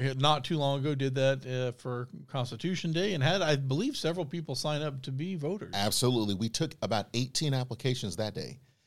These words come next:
Speaker 2: However, we can't track the ones that they just took the application and they left.
Speaker 1: Mm-hmm.
Speaker 2: We can't actually track those, but we're hoping some of the ones that took the application actually followed through.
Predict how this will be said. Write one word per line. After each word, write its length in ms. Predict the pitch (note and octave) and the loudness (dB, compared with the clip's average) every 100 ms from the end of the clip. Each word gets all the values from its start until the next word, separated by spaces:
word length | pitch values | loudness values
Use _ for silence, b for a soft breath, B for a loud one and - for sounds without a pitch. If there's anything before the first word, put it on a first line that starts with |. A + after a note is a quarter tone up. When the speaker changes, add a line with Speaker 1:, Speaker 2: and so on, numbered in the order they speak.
| - | 2
Speaker 2:
However, 280 | A#2 B2+ A#2+ | 4 4 2
we 120 | A2 | 0
can't 280 | - C#3 C3+ | 0 -2 0
track 300 | B2 A#2 - | -4 -4 -4
the 80 | G#2+ | -4
ones 360 | A2 G#2+ F#2 | -4 -4 -4
that 280 | G2+ F#2+ - | -2 -2 0
they 140 | G2+ | -4
just 240 | F#2+ G#2 - | -2 -4 -4
took 200 | A#2+ - | -4 -4
the 120 | G2+ | -6
application 520 | F#2 - - G2 - | -6 -6 -6 -4 -4
and 100 | E2+ | -6
they 80 | D#2+ | -6
left. 420 | D#2+ F2 F#2+ - - - | -4 -4 -6 -12 -20 -4
Speaker 1:
Mm-hmm. 260 | D3 C3+ A2+ | 0 2 0
Speaker 2:
We 100 | G2+ | -4
can't 220 | G#2 A#2 G2+ | 0 0 2
actually 280 | F#2 F#2 | 0 -2
track 280 | D#2 F2 D#2+ | -2 -4 -2
those, 160 | E2 D#2 | -8 -6
but 140 | F#2+ | -2
we're 100 | G#2 | 0
hoping 280 | A2+ C3 A2+ | 2 2 2
some 200 | - A2+ | 0 0
of 60 | G2+ | 0
the 80 | |
ones 240 | F#2+ G2+ F#2+ | 0 -2 -4
that 140 | E2 | -4
took 180 | A#2 - | -4 -4
the 120 | F2+ | -4
application 540 | F2 F2+ - F2+ F2+ D#2+ b b | -6 -6 -6 -4 -6 -8 b b
actually 280 | F#2+ - F#2+ | -4 -2 0
followed 320 | G2 F2 D#2+ | 0 0 -4
through. 260 | F2+ D2+ | -6 -8